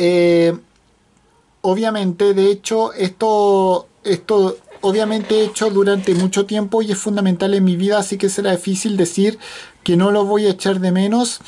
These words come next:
pero ya veremos cuánto y si empiezo a buscar otra cosa. Eso continúa el mismísimo Sebastián. Y bueno, pero ¿en qué categoría le gustaría correr a Sebastián Vettel? Y bueno, el ex piloto de Fórmula uno, eh, asegura que ve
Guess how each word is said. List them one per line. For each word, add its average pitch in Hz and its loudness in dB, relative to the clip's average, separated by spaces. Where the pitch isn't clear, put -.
pero 185 4
ya 202 0
veremos 208 0
cuánto 208 -2
y 208 -4
si 202 -4
empiezo 196 -2
a 214 2
buscar 196 -2
otra 208 0
cosa. 143 -4
Eso 226 -2
continúa 202 -2
el 208 0
mismísimo 190 0
Sebastián. 208 -2
Y 240 2
bueno, 131 -4
pero 214 2
¿en 180 -2
qué 233 2
categoría 202 0
le 214 0
gustaría 196 0
correr 202 0
a 175 2
Sebastián 185 -4
Vettel? 202 0
Y 240 2
bueno, 143 -2
el 165 0
ex 196 -6
piloto 214 -2
de 202 2
Fórmula 208 -2
uno, 180 0
eh, 170 2
asegura 196 -2
que 180 0
ve 202 2